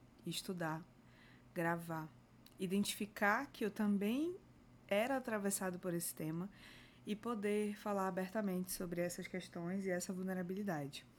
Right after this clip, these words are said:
E, pra começar, eu quero explicar pra vocês o que é, por que que isso tá tão presente nas pesquisas acadêmicas, nas redes sociais, nas conversas, na boca do povo.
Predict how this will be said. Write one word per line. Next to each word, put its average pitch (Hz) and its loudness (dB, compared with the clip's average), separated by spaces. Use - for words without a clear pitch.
E, 180 4
pra 269 0
começar, 151 -4
eu 170 -4
quero 175 0
explicar 185 -4
pra 180 -4
vocês 165 -6
o 165 -6
que - -4
é, 156 -2
por 220 -4
que 254 -2
que 254 -10
isso - -6
tá 220 -2
tão 208 0
presente 202 -2
nas 175 -2
pesquisas 180 -4
acadêmicas, 175 0
nas 208 2
redes 208 0
sociais, 185 0
nas 202 2
conversas, 180 2
na 208 8
boca 202 6
do 196 2
povo. 156 -4